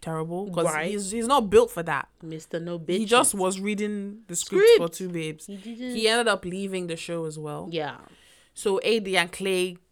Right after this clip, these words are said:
Speaker 1: ended up getting engaged.
Speaker 2: Yeah.
Speaker 1: So, and then they met each other. A D has an amazing body.
Speaker 2: Fat ass.
Speaker 1: She's, you know, she, yeah, she has, like,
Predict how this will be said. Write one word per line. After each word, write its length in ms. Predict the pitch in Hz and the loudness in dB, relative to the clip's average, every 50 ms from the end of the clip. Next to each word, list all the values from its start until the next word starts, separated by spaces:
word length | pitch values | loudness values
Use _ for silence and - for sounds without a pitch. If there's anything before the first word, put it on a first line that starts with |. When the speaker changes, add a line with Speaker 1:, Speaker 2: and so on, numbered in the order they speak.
| _ - - | _ -12 -8
Speaker 1:
ended 260 | 160 185 190 190 180 | -6 -4 -2 0 0
up 160 | 175 170 170 | 0 0 0
getting 340 | 156 175 165 - - 170 165 | -2 -4 -2 -2 -4 -4 -4
engaged. 800 | 151 156 160 160 151 151 151 151 160 170 175 170 - - - 170 - - | -6 -6 -6 -6 -4 -2 -2 -2 -4 -6 -8 -8 -10 -10 -12 -14 -14 -14
Speaker 2:
Yeah. 440 | 196 180 175 165 160 156 147 143 135 - - - - - _ _ _ _ - | -8 -4 -4 -2 -2 -2 -4 -6 -8 -12 -20 -20 -20 -20 _ _ _ _ -6
Speaker 1:
So, 460 | - - 165 165 160 156 151 151 - - | -4 0 0 2 2 2 0 0 0 0
and 260 | - 165 165 165 165 | 0 0 0 0 0
then 180 | 175 175 170 175 | 0 0 2 4
they 120 | 180 185 | 4 4
met 320 | 185 185 202 214 226 - | 4 4 2 2 2 0
each 140 | 190 180 - | -4 -4 0
other. 420 | 190 175 170 175 175 180 190 196 - | 0 0 2 2 4 4 4 2 2
A 140 | - 214 233 | 0 0 0
D 280 | 214 196 208 214 208 208 | 0 -2 -2 -2 -2 -2
has 340 | 180 - 185 180 180 180 175 | 0 2 4 4 4 2 -2
an 160 | - 156 165 165 | -4 -4 -4 -4
amazing 540 | 165 165 165 170 180 180 180 180 180 180 | -6 -6 -6 -6 -6 -6 -6 -6 -6 -6
body. 440 | 170 165 170 165 175 196 233 269 285 _ _ - 160 156 143 | -6 -6 -6 -6 -6 -8 -8 -8 -10 _ _ -20 -20 -20 -18
Speaker 2:
Fat 320 | - - 185 170 165 160 156 | -12 -6 -4 -2 -2 0 0
ass. 420 | 151 147 143 135 - - - - | -2 -2 -4 -4 -8 -12 -18 -20
Speaker 1:
She's, 480 | - - - - 180 170 170 165 160 165 | -18 -16 -14 -12 -10 -10 -10 -10 -10 -8
you 100 | 165 165 | -8 -6
know, 360 | 160 160 156 160 160 165 170 170 _ _ _ _ _ _ _ _ _ _ _ _ _ _ _ _ _ | -6 -4 -4 -4 -6 -8 -10 -14 _ _ _ _ _ _ _ _ _ _ _ _ _ _ _ _ _
she, 160 | - - 202 | -14 -12 -10
yeah, 300 | 190 220 247 415 453 - | -8 -2 0 2 2 2
she 100 | - - | 4 4
has, 240 | 302 370 285 196 190 | 2 2 2 2 0
like, 200 | 190 190 185 180 | 0 0 0 0